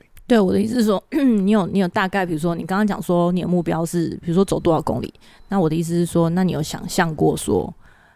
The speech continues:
比如说战争发生了，那你要存活三天而已吗？还是说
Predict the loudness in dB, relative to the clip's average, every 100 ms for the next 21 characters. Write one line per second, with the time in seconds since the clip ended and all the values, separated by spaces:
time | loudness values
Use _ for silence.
0 | _ -2 2 2 2 0 -2 -4 -8 -8
1 | -6 0 2 2 0 -2 -2 -4 -12 _
2 | _ -6 -2 0 0 0 -2 2 2 4
3 | 0 -4 -6 -10 -10 -4 0 0 4 2
4 | 2